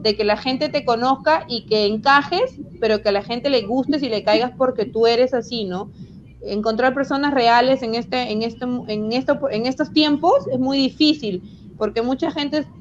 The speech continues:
cambia y trata de amoldarse a lo, a un grupito para que se sienta bien, y creo que eso no, no va conmigo, y, y créeme que cuando te conocí fue la, eh, la primera virtud que te vi y me caíste por eso súper bien.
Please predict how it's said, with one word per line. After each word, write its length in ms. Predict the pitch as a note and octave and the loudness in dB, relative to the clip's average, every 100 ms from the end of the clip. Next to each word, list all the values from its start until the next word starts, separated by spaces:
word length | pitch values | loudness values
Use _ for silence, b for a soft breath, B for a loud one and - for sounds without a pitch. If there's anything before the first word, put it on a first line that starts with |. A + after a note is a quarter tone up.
| - | -2
cambia 680 | C4+ C#4+ D4 C#4+ C#4+ C#4+ E4+ | 4 6 6 4 4 4 2
y 140 | A#3+ A3 | -4 0
trata 340 | B3 B3+ C#4 | 2 4 4
de 100 | C4 | 6
amoldarse 960 | A#3+ G#3+ A3+ A#3 A#3+ A3+ C4 C#4+ - D4 | 6 6 2 4 0 4 4 4 2 2
a 380 | D4 - G#3+ A3 | 2 0 0 2
lo, 580 | A3 G#3+ G#3+ G#3+ G#3 - | 4 4 4 4 2 4
a 120 | C4+ | 4
un 120 | D#4+ | 6
grupito 600 | E4 C#4 F4 E4 E4+ F4+ | 4 2 2 2 0 0
para 160 | D4 A#3+ | 0 0
que 120 | A3 | 0
se 120 | G#3+ | 0
sienta 340 | A3 B3 B3 | 0 0 2
bien, 320 | B3 B3 C4+ C4 | 2 0 -2 -4
y 120 | G#3+ | -2
creo 240 | A3 A3+ | 0 0
que 80 | A#3+ | -2
eso 180 | A#3+ A3+ | -4 -6
no, 360 | A3 A3 G#3+ | -4 -2 -2
no 160 | G#3 A#3 | 0 2
va 160 | A#3+ B3 | 2 2
conmigo, 520 | C4 C4 C4+ C#4 D4+ | 0 0 0 0 -2
y, 240 | A#3+ G3+ B B | -2 -6 B B
y 80 | - | -4
créeme 280 | A3 A#3+ C4 | -2 0 0
que 140 | C#4 | 0
cuando 200 | A#3+ A3 | 0 -2
te 100 | G#3 | -2
conocí 380 | G3+ G3+ G3+ A#3 | -4 -6 -6 -4
fue 160 | A#3 A#3+ | -2 0
la, 140 | B3 - - - B B - - | -2 -4 -12 -20 B B -18 -6
eh, 160 | G3+ | 0
la 140 | G#3 G#3 | 0 0
primera 280 | G3+ A3 | 0 0
virtud 340 | A#3+ A3 - A3+ | 0 -2 -6 -2
que 100 | B3 | 0
te 160 | A3+ | 2
vi 200 | G#3 A3 | 2 0
y 40 | B3 | -2
me 140 | A3 | -4
caíste 380 | F#3 F#3+ G#3+ A3+ | -2 -2 -2 -4
por 140 | G#3 G3 | -6 -6
eso 140 | G#3+ | -8
súper 360 | G#3 G3 G#3 G3 | -10 -10 -6 -6
bien. 280 | F#3+ F3 | -6 -8